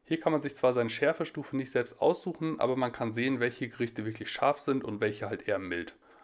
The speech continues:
Auch die Speisekarte findet man online über den Link. Wundert euch nicht über die Preise, die gelten für euch nicht. Für euch sind in den Restaurants alle Speisen kostenlos. Lediglich spezielle Weine oder halt Spirituosen kosten extra.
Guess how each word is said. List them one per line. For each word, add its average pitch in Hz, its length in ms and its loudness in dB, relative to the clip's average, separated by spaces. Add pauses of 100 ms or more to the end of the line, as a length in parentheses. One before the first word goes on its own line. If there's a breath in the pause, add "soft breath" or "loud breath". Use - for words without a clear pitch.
Auch - 160 4
die 143 140 -2
Speisekarte 160 600 2
findet 139 260 -2
man - 140 0
online 127 360 -2
über 110 160 -4
den 101 180 -8
Link. 185 300 -2 (480 loud breath)
Wundert 156 260 4
euch 123 160 4
nicht 156 200 -2
über 131 140 2
die 113 120 -4
Preise, 147 440 2
die 127 180 -6
gelten 123 260 0
für - 120 -6
euch 107 280 -6
nicht. 101 280 -8 (240 soft breath)
Für - 140 0
euch 160 180 6
sind 151 180 -2
in 139 160 -2
den 131 80 -2
Restaurants 127 600 0
alle 131 160 0
Speisen 117 380 4
kostenlos. 90 720 -4
Lediglich 139 480 2
spezielle 110 480 -2
Weine 123 360 6
oder 104 200 2
halt 107 160 2
Spirituosen 117 720 -2
kosten - 320 0
extra. - 460 -6